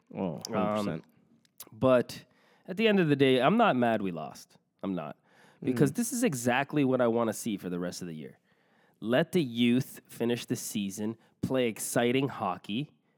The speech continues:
Speaker 2: I, I, results don't really matter. Building for the future does. So
Speaker 1: Yeah.
Speaker 2: I thought it was a good game. And, uh, I hope to see more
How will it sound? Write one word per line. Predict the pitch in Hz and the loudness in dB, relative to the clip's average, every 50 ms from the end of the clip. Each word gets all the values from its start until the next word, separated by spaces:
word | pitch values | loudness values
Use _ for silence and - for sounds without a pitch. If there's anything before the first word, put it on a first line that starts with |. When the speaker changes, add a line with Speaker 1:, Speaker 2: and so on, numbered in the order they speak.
| _ _ | _ _
Speaker 2:
I, | - 117 - | -6 -6 -6
I, | - 120 | -6 -8
results | 110 78 139 139 127 113 143 156 196 185 - - | -8 -2 0 2 2 4 4 4 4 2 -2 0
don't | 135 135 143 151 - | 2 4 4 4 4
really | 143 143 139 139 131 | 2 2 4 4 4
matter. | 113 107 104 110 104 92 78 73 - _ - - - _ | 2 2 2 0 -2 -4 -6 -10 -12 _ -20 -20 -6 _
Building | - 139 143 147 135 135 139 127 120 | 4 6 6 6 4 4 2 2 0
for | - - 113 101 | -2 -4 -4 -4
the | 92 | -4
future | - - - 104 101 - - 95 87 | -6 -6 -4 -4 -4 -4 -4 -8 -8
does. | 82 87 73 - - - | -8 -10 -12 -12 -12 -14
So | - - - 82 87 87 - _ _ _ _ _ | -12 -10 -8 -8 -8 -8 -10 _ _ _ _ _
Speaker 1:
Yeah. | 113 107 95 87 - - _ | -4 -2 -2 -2 -4 -6 _
Speaker 2:
I | 104 104 | -6 -2
thought | - 123 117 | 0 2 2
it | 113 | 4
was | 107 104 95 | 2 2 0
a | 98 | -4
good | - 107 101 87 - | -6 -6 -6 -6 -6
game. | - 92 90 87 85 - - _ _ _ _ _ _ _ _ _ _ _ _ _ _ _ _ _ _ _ _ | -6 -6 -6 -6 -8 -10 -16 _ _ _ _ _ _ _ _ _ _ _ _ _ _ _ _ _ _ _ _
And, | - 90 90 92 92 92 92 | -12 -10 -8 -6 -6 -6 -6
uh, | 95 98 98 98 98 101 101 104 | -6 -6 -6 -8 -8 -6 -6 -6
I | |
hope | 101 123 123 - | -4 -4 -4 -4
to | - 123 | -4 -4
see | - 156 143 | -2 0 0
more | 131 135 143 123 78 | 0 0 0 -2 -4